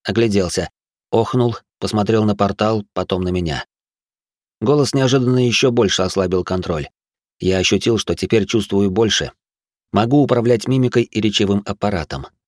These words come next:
но не более того. Мой спутник очень искусно распоряжался доступом к телу, давая мне часть собственного восприятия или возможность разговаривать, причем я даже не представлял, каким образом он это делает.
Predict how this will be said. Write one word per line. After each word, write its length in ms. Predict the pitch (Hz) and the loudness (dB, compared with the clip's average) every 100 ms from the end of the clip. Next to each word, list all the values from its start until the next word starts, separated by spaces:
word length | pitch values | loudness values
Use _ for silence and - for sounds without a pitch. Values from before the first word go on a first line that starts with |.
| _ | _
но 140 | 110 107 | -6 -2
не 120 | 104 | 0
более 300 | 98 92 90 | 0 0 -2
того. 300 | 95 82 67 - _ _ _ _ _ | -2 -4 -6 -12 _ _ _ _ _
Мой 160 | 143 135 | -2 -2
спутник 420 | - 143 131 127 | 0 -2 0 0
очень 260 | 127 123 120 | 0 0 -2
искусно 420 | 107 156 - 85 | -2 -4 -2 -4
распоряжался 640 | 82 - 90 95 92 - 90 | -2 -2 -2 0 -2 -2 -4
доступом 640 | 95 101 90 - 104 98 | -2 -2 -2 -4 -4 -4
к 80 | - | -2
телу, 360 | 90 69 64 _ _ _ - | -4 -4 -10 _ _ _ -4
давая 380 | 90 90 87 | -2 0 0
мне 200 | 87 90 | 0 -2
часть 340 | 85 101 90 - | 0 0 -2 -4
собственного 540 | - - - 92 90 | -4 -4 -4 -2 -2
восприятия 720 | 90 - 95 104 101 95 82 - _ _ _ | -2 -2 0 0 0 -2 -4 -8 _ _ _
или 140 | 113 123 | 0 2
возможность 520 | 139 127 131 127 123 | 2 2 2 0 0
разговаривать, 720 | 120 120 123 85 80 78 - _ _ _ - | 0 2 0 0 -2 -4 -8 _ _ _ -4
причем 320 | 92 - 107 | -2 0 2
я 120 | 101 | 2
даже 240 | 98 98 98 | 2 0 0
не 80 | |
представлял, 520 | 98 98 - 98 104 95 | 0 -2 -2 -2 0 -2
каким 300 | 90 98 98 | -2 -4 -2
образом 440 | 120 101 87 85 82 | -2 -2 -2 -4 -4
он 180 | 87 - | -6 -6
это 180 | - 85 | -6 -4
делает. 460 | 87 67 62 - | -4 -6 -12 -16